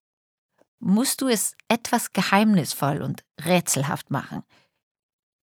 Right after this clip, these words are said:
Ihm vielleicht auch anbieten, dass du einen Gegenfluch aussprichst oder so.“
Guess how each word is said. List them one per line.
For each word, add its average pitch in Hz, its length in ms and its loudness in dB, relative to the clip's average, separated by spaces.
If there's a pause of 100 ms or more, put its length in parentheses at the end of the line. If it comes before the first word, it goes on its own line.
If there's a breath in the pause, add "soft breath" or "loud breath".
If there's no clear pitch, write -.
Ihm 196 320 2
vielleicht 170 380 2
auch 156 160 0
anbieten, 170 640 4
dass 151 180 -4
du 180 200 -2
einen 151 440 0 (100)
Gegenfluch 180 720 2
aussprichst - 720 -4
oder 143 180 -4
so.“ 147 300 -8